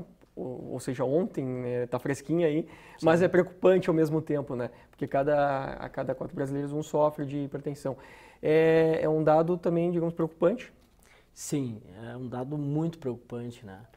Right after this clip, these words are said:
Speaker 2: Porque a pressão alta, né, que é uma, um, uma característica da, da hipertensão arterial sistêmica, ela pode levar a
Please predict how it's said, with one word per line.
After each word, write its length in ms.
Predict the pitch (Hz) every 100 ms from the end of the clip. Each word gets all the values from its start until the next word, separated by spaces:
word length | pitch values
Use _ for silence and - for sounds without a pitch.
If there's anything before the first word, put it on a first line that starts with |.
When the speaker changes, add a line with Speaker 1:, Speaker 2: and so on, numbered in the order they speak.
| _ _ _ _ _
Speaker 2:
Porque 920 | 127 127 120 - 131 131 131 127 131 -
a 440 | 143 135 131 131 135 _ _ _ _ _ - -
pressão 680 | 160 151 - - 151 180
alta, 540 | 147 131 185 214 - 110
né, 300 | 107 120 151 _ _ - -
que 560 | - 123 123 120 - - - - - -
é 60 |
uma, 220 | 135 135 135 123
um, 360 | 151 139 135 135 139 127
uma 460 | 143 139 143 139 127
característica 680 | 143 135 - 139 151 -
da, 380 | 123 123 120 113 - - - - - -
da 120 | 135
hipertensão 560 | 135 143 139 131 151
arterial 360 | 151 139 131 131
sistêmica, 840 | 127 - - 131 165 202 - 110 - - - _ -
ela 680 | 123 131 139 143 147 147 - - - _ _ _ _ -
pode 300 | - 165 160
levar 640 | 165 165 139 147 156 170 -
a 380 | 160 165 160